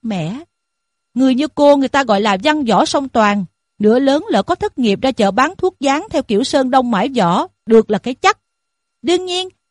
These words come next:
thục nữ thì phải yểu điệu, đó là một cái nhìn, một quan niệm lạc hậu quá rồi. Sắp bước qua thế kỷ hai mươi mốt, phụ nữ không thèm lép vế trước phái nam nữa đâu. Lái phi thuyền vào vũ trụ còn được, bán thuốc dán thì nhằm nhò gì?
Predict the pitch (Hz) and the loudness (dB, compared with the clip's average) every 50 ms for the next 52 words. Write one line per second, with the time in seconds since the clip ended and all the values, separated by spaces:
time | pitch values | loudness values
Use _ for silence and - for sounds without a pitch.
0 | _ - 302 269 202 240 262 - - - 302 - - 247 285 - 202 214 220 302 | _ -4 -2 -2 0 2 0 0 0 -2 -4 -2 -2 -2 -2 -2 0 0 0 0
1 | - 277 240 214 202 220 240 - - 254 311 392 480 427 330 277 240 214 - 381 | 0 0 2 2 2 2 0 -2 -2 -2 0 0 0 0 0 0 0 -2 -2 -6
2 | 403 415 359 294 247 233 214 - _ _ - 254 285 262 - - 359 359 349 330 | -8 -4 0 0 2 0 0 -4 _ _ 0 2 2 2 2 2 2 2 2 0
3 | 285 233 202 208 240 262 254 247 - - 262 233 220 247 247 285 320 370 480 508 | -2 -2 -2 -2 -2 0 -2 -2 -2 0 2 2 2 4 4 2 2 2 0 0
4 | 415 311 254 233 233 - _ _ _ _ _ _ _ _ _ - - 392 - - | 2 2 4 4 2 0 _ _ _ _ _ _ _ _ _ -2 0 0 0 0
5 | 311 427 - - 330 302 277 - 349 415 - - 202 240 302 294 320 285 269 277 | 0 0 2 2 2 2 2 0 -4 -6 -4 -4 -4 -4 -4 -4 -2 -2 0 0
6 | 254 269 349 440 480 _ _ _ _ _ _ - 285 269 254 254 302 381 - 392 | 0 0 0 0 -2 _ _ _ _ _ _ 0 2 4 6 6 4 4 4 2
7 | 294 302 - 302 277 247 226 214 202 277 349 440 - - 302 302 359 440 - - | 2 2 0 -4 -2 -2 -2 0 0 2 2 0 0 0 0 2 2 2 2 0
8 | 392 440 - - 381 403 392 359 320 302 277 254 262 - 320 302 302 269 _ _ | 0 0 0 0 -2 0 2 0 2 2 2 2 2 4 4 2 2 0 _ _
9 | _ _ _ _ _ - 277 330 403 - - 370 - 339 277 262 240 247 233 220 | _ _ _ _ _ 0 2 4 4 4 2 -2 -2 0 0 0 0 0 0 2
10 | 214 302 - - 240 226 233 - 262 247 233 226 240 240 254 - _ _ _ _ | 2 0 2 4 4 4 4 4 4 4 4 2 2 2 0 0 _ _ _ _
11 | _ _ - - 285 320 349 381 - 415 415 - - 302 311 320 370 - - 370 | _ _ -2 0 0 0 0 0 -2 -4 -4 -2 -2 -2 -2 -2 -2 -4 -6 -4
12 | 262 262 269 254 254 262 262 240 247 233 262 254 262 269 | -2 0 0 0 0 2 2 2 2 0 0 -2 -2 -4